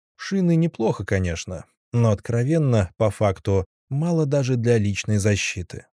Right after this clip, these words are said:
А уж несостоятельность теперешнего кузова козлы на рогах донесли.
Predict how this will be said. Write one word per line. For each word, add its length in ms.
А 140
уж 180
несостоятельность 1000
теперешнего 680
кузова 600
козлы 520
на 160
рогах 320
донесли. 520